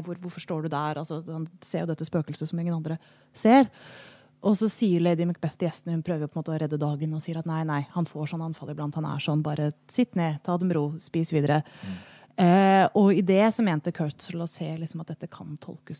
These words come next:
Speaker 1: som scenereaksjoner også fra en som har vært i krigen da, og
Speaker 2: Mm.
Speaker 1: hjemsøkes av det.
Speaker 2: Som er en veldig naturlig måte
Speaker 1: Eh,
Speaker 2: å, å, å se det på. Det
Speaker 1: ikke
Speaker 2: var
Speaker 1: sant?
Speaker 2: jo sannsynligvis de samme symptomene den gang, bortsett fra at da hadde de kanskje ikke en diagnose på det, eller,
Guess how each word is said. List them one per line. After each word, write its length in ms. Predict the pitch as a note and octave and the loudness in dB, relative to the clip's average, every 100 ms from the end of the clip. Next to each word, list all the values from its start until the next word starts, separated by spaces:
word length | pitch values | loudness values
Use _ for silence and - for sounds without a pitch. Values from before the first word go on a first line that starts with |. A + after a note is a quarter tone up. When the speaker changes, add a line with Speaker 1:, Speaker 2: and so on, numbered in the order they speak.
| - | -6
Speaker 1:
som 220 | D3 D3 _ _ _ _ | -6 -6 _ _ _ _
scenereaksjoner 880 | - G3 D3+ C#3+ D3 - D#3 D#3 D#3+ | -4 0 2 0 -4 -8 -6 -6 -6
også 180 | - D#3 | -8 -10
fra 100 | - D3 | -10 -10
en 80 | - | -10
som 140 | E3 | -8
har 80 | D3+ | -8
vært 80 | D#3 | -8
i 20 | - | -10
krigen 240 | - G3 | -6 -4
da, 60 | F3+ | -4
og 80 | F3 | -2
Speaker 2:
Mm. 60 | F3 | 0
Speaker 1:
hjemsøkes 560 | E3 - F3 - F3 | 0 -4 -8 -6 -6
av 180 | - D#3+ F3 | -4 -4 -6
det. 60 | G#3+ - - - | -8 -14 -20 -14
Speaker 2:
Som 160 | - | -2
er 60 | G#2 | 0
en 80 | G#2+ | 0
veldig 160 | - | 0
naturlig 380 | G#2 A2 G2 - | -2 -2 0 4
måte 280 | F2+ E3 D#3+ | 4 4 2
Speaker 1:
Eh, 360 | D#3+ F3 F3 F3 A2 | 0 0 -2 -4 -10
Speaker 2:
å, 120 | A#2 | -12
å, 200 | - G#2 - | -8 -10 -10
å 80 | F#2 | -10
se 140 | - E2 | -8 -8
det 60 | E2+ | -6
på. 100 | D3+ - | -8 -8
Det 240 | - A2+ | -6 2
Speaker 1:
ikke 80 | G#2 | 4
Speaker 2:
var 80 | G2+ | 6
Speaker 1:
sant? 140 | G3 G#2 | 6 4
Speaker 2:
jo 240 | G#2 G2+ | 2 -2
sannsynligvis 640 | - A2+ G#2+ A2+ A2 G#2 | -2 -2 -2 -2 -4 -6
de 80 | - | -8
samme 180 | A2 F#2+ | -6 -6
symptomene 480 | C3+ A#2 F#2+ F2+ F#2+ | -6 -6 -6 -4 -4
den 120 | F2+ F2 | -4 -4
gang, 160 | F2+ F#2+ - | -4 -6 -8
bortsett 280 | G#2+ F#2 - | -10 -10 -8
fra 140 | F2 | -8
at 180 | E2+ - E2+ | -8 -14 -8
da 120 | F2+ | -6
hadde 160 | F2+ E2 | -6 -8
de 100 | E2+ | -8
kanskje 220 | F2+ - | -8 -10
ikke 140 | - E2+ | -10 -8
en 60 | |
diagnose 420 | E2+ E2+ F2 - - | -8 -6 -8 -8 -14
på 160 | - | -14
det, 120 | E2 | -12
eller, 140 | F2 | -12